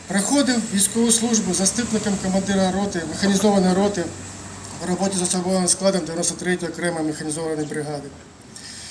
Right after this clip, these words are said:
За час служби він сумлінно, хоробро виконував свій військовий обов'язок, був відважним воїном, справжнім командиром та бойовим товаришем.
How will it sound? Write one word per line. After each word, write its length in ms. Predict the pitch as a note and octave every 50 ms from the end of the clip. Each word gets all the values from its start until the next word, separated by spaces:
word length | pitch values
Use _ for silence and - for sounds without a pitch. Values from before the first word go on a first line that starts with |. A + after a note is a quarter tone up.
| - - - -
За 60 | F#3
час 260 | - A3+ A#3 A#3 -
служби 460 | - B3+ C4 B3+ A3+ G#3 E3+ E3 D3 - - - - - - - - - - - F3+
він 140 | A3 A#3+
сумлінно, 680 | A3+ - B3 A3+ A#3 A3+ A#3+ A#3+ A#3 G#3 F#3+ E3 - - C#4 B3+ -
хоробро 560 | - - G3+ G#3+ A3 A#3+ A#3 G3+ F3+ F3 D#3+ D3+ - - - D#3+
виконував 500 | F#3 F#3 - G#3+ G#3 G3+ G3 G3 F#3+ F3+
свій 180 | - G3 F#3+
військовий 460 | F3 F#3+ F3+ - - G3 F#3+ F#3 F#3 F3+
обов'язок, 500 | - - E3+ E3 D3+ D3 D3 C#3+ C#3+ - - - - - - - - - - - - - D3
був 160 | F3 G#3+ G#3+
відважним 680 | G3+ A3+ A3 - F#3+ G#3+ A3+ A3 G3 - F#3+ F#3+ F3+ F3 D#3 - - - D#3 D3+
воїном, 400 | F#3 G3 G3 F#3 F3 D#3+ D#3 C#3+ C#3 - - - - - - - - - - - -
справжнім 540 | - - - F#3+ G3+ A#3+ B3+ A#3 - B3 A3+
командиром 580 | A3+ A3+ A3+ A3+ A3+ A3+ A3 A3+ A3+ G#3+ G3+ F#3+
та 120 | G3 F#3+
бойовим 380 | F3 F3+ F#3 F#3+ F#3 G3 G3 F#3
товаришем. 580 | F#3 F3 E3 E3 D#3+ D#3 D3+ D3+ - - -